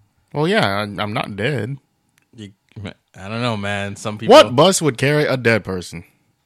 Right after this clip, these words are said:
Speaker 1: That's just sick. And probably smell funny, too.
Speaker 2: Plenty of dead people have rode buses.
Speaker 1: No, they just homeless.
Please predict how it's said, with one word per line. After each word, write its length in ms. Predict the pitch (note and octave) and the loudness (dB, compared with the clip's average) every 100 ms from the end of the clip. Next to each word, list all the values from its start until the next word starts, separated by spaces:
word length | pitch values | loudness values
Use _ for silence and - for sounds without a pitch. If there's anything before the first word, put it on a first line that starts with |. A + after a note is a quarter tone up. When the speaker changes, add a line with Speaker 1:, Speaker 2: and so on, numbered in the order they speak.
| _ _ _ _ _ _ _ | _ _ _ _ _ _ _
Speaker 1:
That's 240 | B2+ C3 - | -8 -6 -6
just 260 | F2+ - | -10 -10
sick. 280 | - F2 - _ _ _ _ _ - | -10 -12 -12 _ _ _ _ _ -12
And 160 | G#2+ | -8
probably 300 | - D3 F#2+ | -2 -2 -4
smell 360 | - - A2+ G2+ | -10 -6 -4 -6
funny, 320 | - F#2+ E2+ | -6 -10 -10
too. 280 | - G2+ F2 - _ _ _ _ _ - _ _ _ _ _ _ | -10 -10 -12 -16 _ _ _ _ _ -20 _ _ _ _ _ _
Speaker 2:
Plenty 260 | B2 F#3 | -2 0
of 60 | F#3 | 0
dead 160 | G3 F#3 | 0 -2
people 180 | F#3 | -2
have 120 | F#3 E3 | -2 -2
rode 180 | F3 | -4
buses. 560 | D#3 D#3 - E2 - - - _ | 2 0 0 -8 -12 -18 -20 _
Speaker 1:
No, 180 | D#3 E3+ | 0 0
they 160 | E3+ E3 | 2 2
just 240 | D#3+ C#3+ | 0 -2
homeless. 720 | - D3 D#3 C3+ G#2 - - | -4 -2 -2 -2 -4 -8 -14